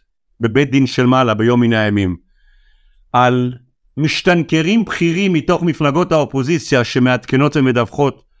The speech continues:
לאנשי אורבן, מה קורה, מי נגד מי וכולי. אני הייתי מעורב לפחות, לפחות בשתי מק-, שני מקרים,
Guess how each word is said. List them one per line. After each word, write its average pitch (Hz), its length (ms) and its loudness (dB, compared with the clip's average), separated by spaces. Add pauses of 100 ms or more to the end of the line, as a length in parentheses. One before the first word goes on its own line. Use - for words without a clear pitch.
(220)
לאנשי 117 420 0
אורבן, 127 420 0
מה 123 140 4
קורה, 117 320 -2
מי 120 140 2
נגד 113 320 0
מי 113 140 0
וכולי. 101 460 0
אני 127 180 0
הייתי 156 240 -2
מעורב 147 380 0
לפחות, 156 440 -6 (340)
לפחות 156 440 -4
בשתי 214 460 0
מק-, 214 260 -2
שני 254 320 0
מקרים, 214 540 0